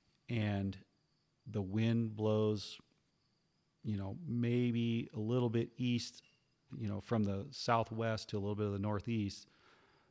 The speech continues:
but it is blowing at the salt lick. And it's a really good tree. And my buddy put that tree stand there. It's, like, one of the best spots I've ever sat, honestly.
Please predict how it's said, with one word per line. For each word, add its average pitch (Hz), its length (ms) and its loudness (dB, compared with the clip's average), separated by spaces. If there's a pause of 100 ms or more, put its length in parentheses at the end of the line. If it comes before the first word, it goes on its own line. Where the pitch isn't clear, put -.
but 101 100 0
it 98 80 2
is 110 140 6
blowing 104 480 4
at 104 320 0 (720)
the 101 60 -8
salt - 300 0
lick. - 160 -6 (960)
And 104 360 0 (760)
it's 120 160 0
a 123 60 6
really 120 400 6
good 110 220 2
tree. 107 360 -4
And 101 80 -6
my 98 120 -2
buddy 107 240 2
put - 300 -2
that 110 200 -2
tree 110 180 -2
stand 107 300 -2
there. 101 120 0
It's, - 140 -4
like, 104 160 -4
one 107 160 -4
of 92 80 -6
the 110 80 -2
best 101 240 -6 (480)
spots 110 500 0
I've 104 120 0
ever 98 200 -4
sat, 110 380 -2
honestly. 110 540 -6